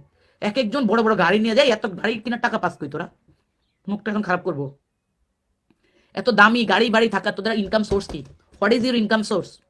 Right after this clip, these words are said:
হ্যাঁ, আমরা অস্ট্রেলিয়াতে এত টাকা বেতন পাইও তারপরে ঠিকমতো ভাত খেতে পারি না,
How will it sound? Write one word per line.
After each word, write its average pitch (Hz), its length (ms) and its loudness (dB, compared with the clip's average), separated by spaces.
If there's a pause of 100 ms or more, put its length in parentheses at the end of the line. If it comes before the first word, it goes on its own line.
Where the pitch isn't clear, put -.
(800)
হ্যাঁ, 254 180 0
আমরা 220 240 0
অস্ট্রেলিয়াতে 247 520 0
এত 233 200 0
টাকা 214 240 0
বেতন 202 280 0
পাইও 196 220 2
তারপরে 202 320 -2
ঠিকমতো 190 320 -8
ভাত 160 200 0
খেতে 170 160 -4
পারি 156 200 -4
না, 139 140 -12